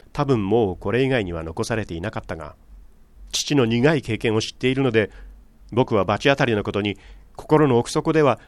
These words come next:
医者という仕事を嫌っていた。おこがましいと言われるかもしれないが、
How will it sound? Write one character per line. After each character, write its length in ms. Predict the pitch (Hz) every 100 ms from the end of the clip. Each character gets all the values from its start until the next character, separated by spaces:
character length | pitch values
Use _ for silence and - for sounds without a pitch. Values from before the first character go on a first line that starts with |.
| -
医 100 | -
者 160 | 104 143
と 140 | 139
い 60 | 131
う 100 | 135
仕 140 | -
事 240 | 135 135 131
を 80 | 131
嫌 240 | - 95
っ 40 | 85
て 120 | 107
い 80 | 101
た。 220 | 87 - - - - - - - - - - - - - - - - - - - - - -
お 100 | 110
こ 140 | 143
が 120 | 139
ま 100 | 143
し 120 | 139 156
い 40 |
と 80 | 135
言 100 | 123
わ 80 | 131
れ 100 | 139
る 80 |
か 120 | 131 104
も 80 |
し 80 | 95
れ 100 | 110
な 100 | 117
い 60 | 117
が、 160 | 107